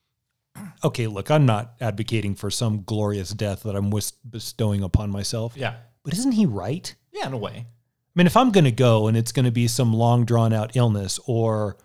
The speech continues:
Speaker 1: a blaze of glory and something that I'm happy and my other ones around me are, are happy, like, you'd be foolish to say, "Yeah, I want stomach cancer for four years."
Speaker 2: Oh, yeah.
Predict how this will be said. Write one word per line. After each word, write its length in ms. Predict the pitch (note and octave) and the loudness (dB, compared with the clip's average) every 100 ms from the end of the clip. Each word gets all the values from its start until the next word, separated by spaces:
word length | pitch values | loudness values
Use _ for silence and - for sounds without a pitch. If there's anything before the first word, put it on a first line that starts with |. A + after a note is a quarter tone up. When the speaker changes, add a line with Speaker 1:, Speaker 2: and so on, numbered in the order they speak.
| _ _ _ _ _ _ _ _ _ | _ _ _ _ _ _ _ _ _
Speaker 1:
a 100 | D3 | -2
blaze 460 | A#2+ B2 B2 D#3 D3 | 4 4 4 4 4
of 160 | A#2 A2 | 0 2
glory 380 | A#2+ A#2+ B2 | 4 4 4
and 100 | A2+ | 2
something 300 | - B2+ B2 | 2 2 2
that 120 | A#2 A2+ | 2 2
I'm 180 | G#2+ | 0
happy 500 | G#2 C#3 C3+ D3 C3 | 0 0 2 2 4
and 80 | B2 | 4
my 140 | A#2 A#2+ | 4 4
other 120 | B2+ | 2
ones 240 | B2+ A#2 | 2 2
around 260 | A2 A#2 A#2+ | 0 2 2
me 140 | A#2+ | 2
are, 180 | G#2+ A#2 - | 0 -2 -2
are 140 | A2+ | -2
happy, 560 | - B2 A#2+ C3+ C3+ - | -2 -2 0 0 -2 -4
like, 140 | C#3+ C3+ _ _ _ _ _ _ _ _ E3+ | -6 -6 _ _ _ _ _ _ _ _ -2
you'd 160 | A3 | 2
be 80 | G#3+ | 4
foolish 500 | - - D4+ B2+ - | 2 4 4 4 2
to 60 | B2 | 0
say, 140 | C#3 | 2
"Yeah, 120 | C#3 | 4
I 40 | D3 | 4
want 180 | D3+ B2+ | 2 2
stomach 280 | D#3+ D3+ | 0 0
cancer 320 | - G2+ F#2 F2+ | -2 -6 -6 -8
for 80 | |
four 280 | F#2 - G2+ | -8 -8 -10
years." 240 | G#2 G2+ D3 | -10 -10 -10
Speaker 2:
Oh, 100 | A#2 | -8
yeah. 180 | G#2+ | -12